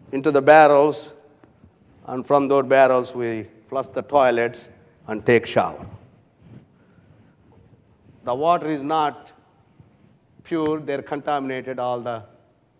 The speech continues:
dirt, specks comes from water. Thank God for Walmart. We took some bleach tablets, chlorine tablets. We put each tablet, I mean,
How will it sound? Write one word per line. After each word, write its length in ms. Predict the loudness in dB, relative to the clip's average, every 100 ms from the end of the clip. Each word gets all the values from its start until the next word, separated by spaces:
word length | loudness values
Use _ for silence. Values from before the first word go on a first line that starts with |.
| _ _ -14
dirt, 400 | -4 -4 -4 -12 _ _ _ _ _ _
specks 440 | _ -10 -10 -10 -16
comes 240 | -16 -16
from 180 | -16 -10
water. 420 | -6 -8 -8 -14 -14 _ _ _ -4
Thank 300 | -2 0 2
God 200 | 2 2
for 120 | -2
Walmart. 580 | 0 4 4 2 -4 -4
We 100 | -8
took 220 | -8 -10
some 240 | -8 -8
bleach 340 | -2 -2 -2 -4
tablets, 480 | -2 -2 -2 -6 -6
chlorine 440 | -4 0 0 -2
tablets. 520 | -6 -4 -6 -8 -10 _ _ _ _ _ -14
We 140 | -14
put 360 | -8 -10 -10 -16 _ _ _ _ _ _ -16
each 400 | -12 -12 -16 -10
tablet, 640 | -8 -6 -8 -12 -14 _ _ _ _ -20
I 180 | -16 -14
mean, 300 | -12 -14